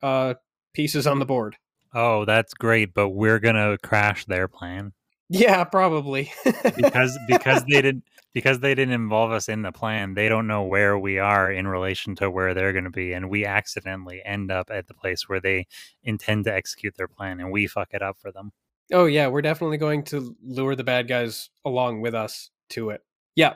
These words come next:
Speaker 1: so once again, we will foil their plans.
Speaker 2: Oh, I like that. As they're about to, like, put in their, this is not specifically the scenario, but just in terms of laying the scene, they're about to put in their, like, last bit of code into the terminal or whatever,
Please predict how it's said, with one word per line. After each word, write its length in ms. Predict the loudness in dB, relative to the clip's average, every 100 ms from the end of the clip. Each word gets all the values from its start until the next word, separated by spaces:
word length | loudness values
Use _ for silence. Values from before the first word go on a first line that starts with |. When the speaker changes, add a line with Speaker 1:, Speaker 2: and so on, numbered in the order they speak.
| -4
Speaker 1:
so 280 | -2 0 2
once 360 | 2 0 2 0
again, 420 | 4 4 4 -2
we 160 | -4
will 280 | -2 -2 -4
foil 460 | -4 -2 0 -2 -4
their 220 | -4 -6
plans. 580 | -8 -10 -10 -16 -20 -20 _ _ _
Speaker 2:
Oh, 140 | -2 2
I 160 | 4
like 260 | 4 2 2
that. 200 | 2 4
As 220 | 2 4
they're 220 | 4 6
about 260 | 6 4 2
to, 100 | 0
like, 220 | 0 0 -6
put 200 | -4 0
in 100 | 0
their, 400 | 0 -2 -4 -10 -8
this 220 | -6 -6
is 80 | -4
not 180 | -4 -6
specifically 480 | -8 -6 -4 -4 -4
the 80 | -4
scenario, 420 | -4 -4 -4 -4
but 140 | -4
just 220 | -6 -10
in 80 | -12
terms 260 | -10 -10 -10
of 80 | -10
laying 240 | -8 -8
the 60 | -10
scene, 320 | -10 -10 -10 -16 -20 -20 _
they're 140 | 2 4
about 240 | 4 0
to 100 | -4
put 200 | -4 -4
in 80 | -2
their, 120 | 0
like, 160 | 0 2
last 360 | 2 2 0
bit 160 | 0 0
of 160 | -2
code 340 | -4 0 0 -2
into 180 | -6 -10
the 120 | -10
terminal 440 | -8 -6 -4 -4
or 60 | -4
whatever, 480 | -2 -2 -2 -2